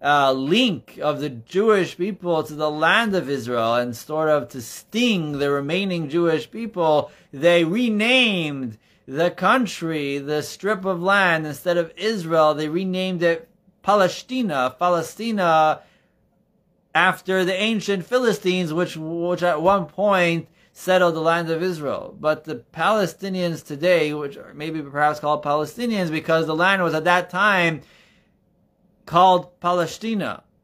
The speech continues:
named after the original Philistines, but not that the people living there were descendants of them.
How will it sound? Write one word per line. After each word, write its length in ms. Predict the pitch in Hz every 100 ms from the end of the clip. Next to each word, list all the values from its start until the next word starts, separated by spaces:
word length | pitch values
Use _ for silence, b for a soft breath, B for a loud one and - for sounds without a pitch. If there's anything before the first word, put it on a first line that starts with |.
| -
named 560 | 139 220 285 262 202
after 500 | 175 202 226 - 185
the 100 | 175
original 440 | 170 180 185 170 165
Philistines, 880 | 226 254 202 - 147 131 127 123 b b b
but 380 | 143 143 143 139
not 340 | 160 185 165
that 460 | 151 143 139 - - _ _ _ -
the 100 | 127
people 320 | 156 165 139
living 320 | 135 165 151
there 460 | 127 127 117 117 - _
were 520 | - 123 123 123 123 123
descendants 640 | 127 120 - 151 139 120
of 240 | - 127 113
them. 320 | 101 - -